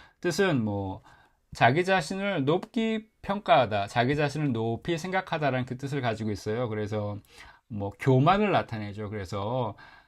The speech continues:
너 자신을 그렇게 높게 생각하지 마라고 얘기를 해주고 있습니다. 그럼 어느 정도로 높게 생각하지 말냐면 파르가 비교를 나타내잖아요. 그래서 파라, 그쵸? 전치사 플러스 뭐가 나왔습니까? 네, 호가 나왔습니다. 중성, 그쵸? 중성.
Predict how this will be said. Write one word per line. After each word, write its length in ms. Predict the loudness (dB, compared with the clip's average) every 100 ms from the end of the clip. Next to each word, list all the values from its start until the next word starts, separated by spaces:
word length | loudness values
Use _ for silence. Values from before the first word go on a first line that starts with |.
| _
너 160 | 0 2
자신을 840 | 2 0 -2 -2 0 0 -2 -2
그렇게 280 | -4 -4 0
높게 420 | 0 0 -2 -2
생각하지 520 | -2 -4 -2 -2 0
마라고 720 | 0 -2 -2 -4 -2 -2 -2 -2
얘기를 260 | -2 -2
해주고 260 | -4 -4 -4
있습니다. 400 | -4 -8 -8 -8
그럼 160 | -4
어느 160 | 0 2
정도로 340 | 4 4 4
높게 220 | 2 0 -2
생각하지 300 | -4 -2 -2
말냐면 680 | -2 -2 -2 2 2 0 -4 -18 -20 _
파르가 680 | -12 0 2 4 2 0 -2
비교를 440 | 0 0 4 4 4
나타내잖아요. 680 | 2 -2 -8 -8 -8 -8 -6
그래서 140 | -8
파라, 520 | -6 0 4 6 6
그쵸? 300 | 2 -4 -4 -4
전치사 600 | -4 -6 -4 0 0 0
플러스 400 | -2 -2 -2 -6
뭐가 360 | -4 -2 0
나왔습니까? 680 | 0 -2 -4 -10 -4 -4 -4 -8 -20 -20 _
네, 260 | -2 -2
호가 440 | -2 -4 0 2 2
나왔습니다. 640 | 0 -4 -8 -8 -8 -12 -14 _
중성, 640 | -6 -2 0 0 0 -2
그쵸? 300 | -4 -8 -8
중성. 720 | -8 -10 -12 -10 -4 -2 -4